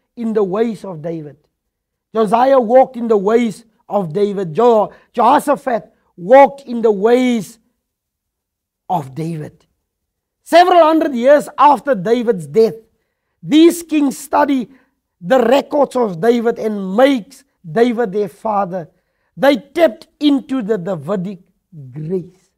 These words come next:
They tapped into something transgenerationally. So what are we saying? Spiritual fathering is not determined by the amount of time the father spends with the,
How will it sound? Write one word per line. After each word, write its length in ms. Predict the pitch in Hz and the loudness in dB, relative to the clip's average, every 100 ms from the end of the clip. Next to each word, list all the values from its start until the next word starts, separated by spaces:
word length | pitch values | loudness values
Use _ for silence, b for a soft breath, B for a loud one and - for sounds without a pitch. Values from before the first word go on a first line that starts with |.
| _ _ _ _ _ _ _ | _ _ _ _ _ _ _
They 140 | 233 262 | -6 -2
tapped 340 | 359 349 349 | -2 -2 -4
into 260 | 311 311 254 | -10 -8 -4
something 480 | 302 294 240 247 | -2 -4 -4 -10
transgenerationally. 1300 | - 269 269 214 175 220 214 220 220 220 202 180 151 _ _ _ _ _ _ _ _ _ _ _ _ _ _ _ _ _ _ _ _ | -6 -4 -2 -4 -6 -6 -4 -6 -8 -12 -12 -14 -16 _ _ _ _ _ _ _ _ _ _ _ _ _ _ _ _ _ _ _ _
So 80 | 208 | -4
what 180 | 247 269 | -2 2
are 80 | 294 | 0
we 120 | 269 | 0
saying? 340 | - 311 277 | -2 0 -2
Spiritual 420 | 196 269 302 302 | -4 -6 -6 -6
fathering 540 | 214 269 262 247 247 202 b b | -6 -2 -2 -2 -6 -10 b b
is 160 | 254 202 | -10 -2
not 200 | 320 320 | 0 0
determined 760 | 240 - 269 269 254 226 165 b b | -6 -2 0 2 2 0 -6 b b
by 160 | 226 233 | -2 0
the 160 | 214 | 0
amount 500 | 226 196 220 311 269 | -2 -2 -2 0 0
of 220 | 254 190 - | -4 -8 -8
time 420 | 233 220 196 - _ _ | -6 -6 -8 -12 _ _
the 120 | 202 | -14
father 380 | - 214 214 185 | -10 -8 -8 -10
spends 380 | - - 185 170 | -18 -16 -16 -16
with 140 | 170 | -18
the, 100 | 156 | -18